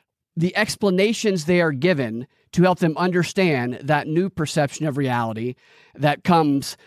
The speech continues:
that reorientation, if you will, that new information. And as Mulder puts it, 'cause it's crazy, and I think it's season five, episode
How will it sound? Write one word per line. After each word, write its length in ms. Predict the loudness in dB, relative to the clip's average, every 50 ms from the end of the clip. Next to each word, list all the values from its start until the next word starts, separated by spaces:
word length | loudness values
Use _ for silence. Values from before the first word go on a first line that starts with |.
| _ _
that 240 | -2 0 0 0 0
reorientation, 1120 | -4 -2 0 0 2 2 2 2 2 4 4 4 2 2 0 2 2 2 2 2 0 -2 -2
if 200 | -2 -2 -4 0
you 100 | -2 0
will, 220 | 0 0 -2 -2 -2
that 160 | -4 -4 -2
new 240 | 0 0 0 0 0
information. 720 | -2 -2 -2 -2 0 2 0 0 0 -2 -4 -4 -4 -6 -8 -12 -20 -20 -20 _ _ _
And 560 | 0 2 2 4 4 2 2 2 2 0 -2 -8 -4
as 240 | 0 0 0 0 0
Mulder 440 | 0 2 2 2 2 2 0 -2 0
puts 320 | 2 0 0 0 0 -4
it, 120 | -4 -4 0
'cause 300 | 2 2 2 2 0 -2
it's 180 | -4 -4 -4 -4
crazy, 640 | -4 0 2 2 2 2 2 4 4 4 4 2 0
and 240 | 0 0 0 0 0
I 80 | 0 0
think 160 | 0 0 0
it's 140 | 0 -4 -4
season 400 | -4 -2 0 0 0 -2 -4 -2
five, 480 | 0 0 2 2 2 2 2 0 0
episode 640 | -2 -4 -4 -4 -4 0 2 4 4 4 2 0 -4